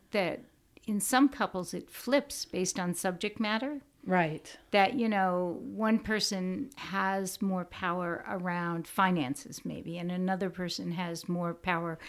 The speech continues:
Speaker 1: around how the kids are raised, and
Speaker 2: Right.
Speaker 1: another person really cares about what the house looks like and how it's decorated and where they live.
Speaker 2: Right.
Speaker 1: So I don't, a lot of couples, I think, flip back and forth.
Speaker 2: Right.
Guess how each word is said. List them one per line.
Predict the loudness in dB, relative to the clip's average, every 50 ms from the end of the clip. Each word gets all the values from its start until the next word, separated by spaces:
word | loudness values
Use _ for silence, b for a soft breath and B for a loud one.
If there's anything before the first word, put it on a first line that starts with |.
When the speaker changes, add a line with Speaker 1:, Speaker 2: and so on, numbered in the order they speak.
| B B B B B
Speaker 1:
around | -6 -4 -2 0 0 2 2 2 0 -2 -2
how | -2 -4 -4
the | -4
kids | -2 0 0 0 0 0
are | -4 -4
raised, | -4 -4 -4 -6 -6 -6 -8 -6 0
and | 2 4
Speaker 2:
Right. | 4 4 4
Speaker 1:
another | 2 2 2 0 -2
person | -2 -2 -2 -2 0 -2 -2 -2 -4 -6 B B B B B B B B B B -6
really | -2 4 8 10 10 12 10 8 6
cares | 2 -2 0 2 4 4 4 2 0
about | 0 0 -2 -2 0
what | -2 -4 -2
the | -2 -4
house | 2 4 6 6 6 4 0 -2
looks | 0 -2 -2 -2 -2 -6 -4
like | -4 -4 -4 -4
and | -4 -4 0
how | 0 0 0
it's | 0 -2 -6 -6
decorated | 0 2 2 2 2 0 2 2 2 2 2 0 -2 -2 -2
and | -2 -2 0
where | 0 0 0
they | 0 2 2 2
live. | 2 4 6 6 6 6 2 0 -6 -12 -6 -2
Speaker 2:
Right. | 2 2 4 4 4
Speaker 1:
So | 4 4 2 2 2 0 -2 -12 -20 -10 -4
I | 4 6
don't, | 6 6 6 4 -2 -4 -18 _ _ _ _ _ _ _ _ _ _ _ _ _ -2
a | 0
lot | 4 6 8 8 8 6
of | 2
couples, | 0 -2 -2 -2 -2 -4 -4 -2
I | -4 -4
think, | -2 -4 -6 -6 -6
flip | -6 -4 -4 -4 -4 -2
back | -4 -2 -2 -2 -2
and | -4 -6 -6
forth. | -8 -8 -6 -4 -2 -2 -4 -4 -8 -10 -14 -10 -2
Speaker 2:
Right. | 2 4 6 6 4 4